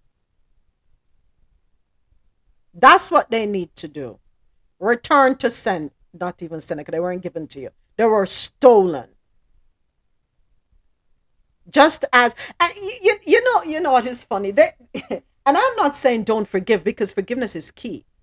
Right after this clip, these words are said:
But they want you to forgive and they want you to forget. And they want you to keep turning the, the, the other cheek.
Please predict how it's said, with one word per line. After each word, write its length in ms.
But 200
they 340
want 440
you 120
to 140
forgive 420
and 160
they 160
want 600
you 80
to 140
forget. 720
And 140
they 100
want 360
you 80
to 80
keep 300
turning 380
the, 140
the, 140
the 220
other 240
cheek. 540